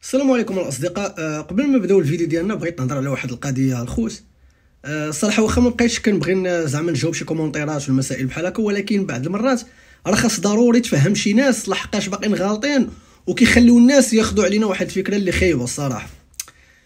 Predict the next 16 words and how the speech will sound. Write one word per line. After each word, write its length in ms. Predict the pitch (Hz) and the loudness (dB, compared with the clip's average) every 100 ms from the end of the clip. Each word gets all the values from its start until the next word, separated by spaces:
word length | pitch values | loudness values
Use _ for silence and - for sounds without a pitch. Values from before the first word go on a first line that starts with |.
| _ | _
دابا 500 | 123 156 190 208 208 | -4 0 2 2 2
ن-، 300 | 202 180 190 190 - | 0 -2 -2 -4 -12
الكومونتير 420 | - 208 226 226 | 0 4 4 4
الأول 280 | 220 220 226 | 6 6 4
زعما 240 | 147 180 | 2 0
مثلًا 260 | 202 202 208 | -2 -2 0
نجاوبوا 380 | 190 160 180 190 | 0 0 2 2
عليه 120 | 190 | 2
تا 140 | - | 0
هو، 300 | 196 233 311 - _ _ _ _ - | 2 2 0 -8 _ _ _ _ -4
على 160 | 190 269 | 2 4
حساب 300 | - 254 247 | 6 4 6
أنني 260 | 247 247 | 4 4
شريت 300 | 214 226 233 | 4 2 2
المدام 380 | 202 190 160 156 | 2 2 0 -2
طوموبيل. 460 | 135 127 95 85 | -2 -4 -6 -14